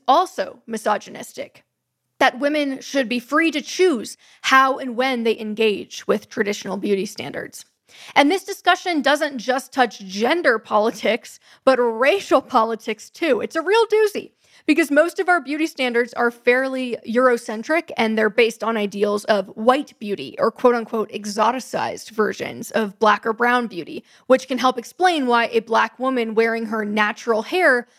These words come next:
might face discrimination in the workplace. Whenever I read comments on articles that explore these dialogues about the implications of the beauty industry, there's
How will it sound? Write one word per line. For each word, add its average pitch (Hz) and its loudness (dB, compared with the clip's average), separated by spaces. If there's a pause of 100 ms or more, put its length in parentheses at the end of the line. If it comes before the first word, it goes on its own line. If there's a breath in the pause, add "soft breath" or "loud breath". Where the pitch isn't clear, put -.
(140 soft breath)
might 240 2
face 233 0
discrimination 220 -4
in 226 0
the 202 0
workplace. - -4 (460)
Whenever 349 4
I 370 0
read 254 -8
comments 233 -2
on 233 -4
articles 214 -2
that 214 2
explore 226 0
these 220 -10
dialogues 233 2
about 214 -2
the 277 0
implications 233 -2
of 208 -2
the 208 -2
beauty 202 -4
industry, 226 0 (260 loud breath)
there's 285 4